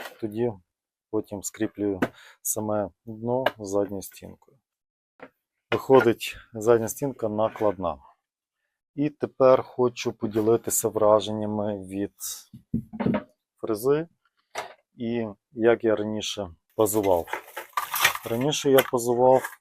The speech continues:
це дно і задні стінки за допомогою ось такої конструкційної фрези. Це я раніше робив пазування під експопанелі. Це фреза для експопанелі фрейдовська.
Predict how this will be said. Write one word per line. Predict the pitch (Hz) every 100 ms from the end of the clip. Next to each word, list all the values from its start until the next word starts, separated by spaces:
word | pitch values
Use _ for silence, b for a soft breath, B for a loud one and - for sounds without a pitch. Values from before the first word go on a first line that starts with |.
| _
це | - 120 117 113 92 - - - _ - b b b b _ -
дно | 104 117 120 113
і |
задні | 107 117 117 120
стінки | - 170 - 127
за | 113
допомогою | 113 - 127 131 123 113 113 107 95 _ _ _ _ B B _
ось | 113 -
такої | 120 120 117
конструкційної | - 113 - 107 - 117 110 110
фрези. | - 135 135 170 185 - _ _ _ _ _ _
Це | - 127
я | 117
раніше | 117 113 - 117
робив | 107 107 110 98 _ _
пазування | 117 107 113 113 107 107 104 -
під | 131 120 - B B B B B _ _ _
експопанелі. | 120 - - 107 127 151 170 185 - _
Це | - 120
фреза | 110 120 110 107
для | 101 101
експопанелі | 120 117 - 123 - 147 147 143
фрейдовська. | - 147 143 135 - 135